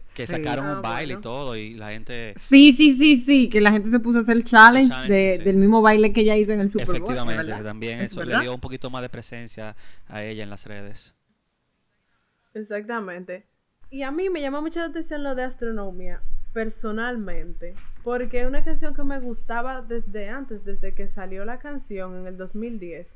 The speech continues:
Speaker 3: que yo la tenía en mi playlist y todo. Entonces, que se ponga de moda ahora, diez años después, en verdad como que en cierto modo me emociona, porque todo el mundo la está escuchando, pero también como que, eh,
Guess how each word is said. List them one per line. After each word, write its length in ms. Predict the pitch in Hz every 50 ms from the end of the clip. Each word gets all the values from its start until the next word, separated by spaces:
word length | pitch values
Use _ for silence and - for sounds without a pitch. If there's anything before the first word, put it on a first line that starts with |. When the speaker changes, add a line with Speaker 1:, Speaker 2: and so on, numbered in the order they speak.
| - -
Speaker 3:
que 100 | 226 208
yo 80 | 202 202
la 120 | 214 220 -
tenía 180 | 247 254 254
en 60 | 254
mi 100 | 262 269
playlist 400 | 262 - 220 196 202 202 208 202
y 60 | - 220
todo. 180 | - 196 196 190
Entonces, 320 | 190 190 202 208 247 247
que 140 | - 233 226
se 160 | - 233 208
ponga 400 | - - 214 220 247 262 285 294
de 100 | 311 311
moda 320 | 285 269 277 277 269 277 269
ahora, 680 | 254 247 240 226 196 190 196 190 190 - - - 202
diez 300 | 190 185 208 202 - -
años 340 | 226 226 240 240 240 220 -
después, 600 | 208 208 202 - - - 180 165 143 139 - - - - - - - - - - - - -
en 160 | 214 226 226
verdad 320 | 226 220 226 226 226 233 226
como 260 | 277 269 277 294 269
que 100 | 277 277
en 80 | 269
cierto 300 | - 262 254 247 - 302
modo 240 | 294 302 294 302 294
me 120 | 269 269 262
emociona, 840 | 254 247 220 202 - - 277 302 330 311 247 208 202 202 202 220 - - - - - - _ -
porque 560 | 220 214 214 214 226 220 214 214 214 208 - -
todo 160 | 202 202 208
el 60 | 220 233
mundo 180 | 240 254 254 247
la 60 | 254
está 120 | 247 - 254
escuchando, 500 | 247 254 262 247 - 208 185 185 185 185
pero 200 | 196 190 196 196
también 380 | - 196 196 190 190 190 202 208
como 260 | 262 247 240 247 226
que, 300 | - 220 208 202 196 196 - _ - - - - - - - -
eh, 440 | 220 214 208 208 202 196 196 -